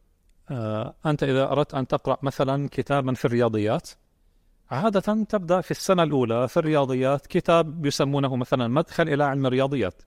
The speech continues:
Introduction to Math. كذلك في الفلسفة، حتى في الفقه الأصل أن تقرأ كتابًا المدخل إلى علم الفقه قبل أن تتخصص في الفقه والكلام إلى غيره. إذا نظرنا إلى هذه الكتب، هل هي حقًا مداخل؟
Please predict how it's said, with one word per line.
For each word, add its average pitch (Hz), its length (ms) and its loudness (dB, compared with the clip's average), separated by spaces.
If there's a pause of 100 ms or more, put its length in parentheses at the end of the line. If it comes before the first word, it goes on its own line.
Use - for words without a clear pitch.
Introduction 151 720 -2
to 147 260 0 (800)
Math. 104 220 -2 (1120)
كذلك 127 440 2
في - 80 -6
الفلسفة، 107 560 -4 (160)
حتى - 420 -4
في - 80 -6
الفقه - 340 -2 (320)
الأصل 135 440 -6 (260)
أن 139 140 -4
تقرأ 160 360 -2
كتابًا 117 560 0
المدخل 135 520 0
إلى 175 240 0
علم 170 220 0
الفقه - 340 -2 (160)
قبل 156 220 2
أن 165 100 -2
تتخصص 139 480 -2
في - 60 -6
الفقه - 320 -4 (180)
والكلام 131 600 0
إلى 143 260 -4
غيره. 104 300 0 (1300)
إذا 131 160 2
نظرنا 180 460 2
إلى 151 220 0
هذه 139 400 0
الكتب، 120 400 -4
هل 151 140 2
هي 196 140 -2
حقًا - 280 -6
مداخل؟ 147 440 0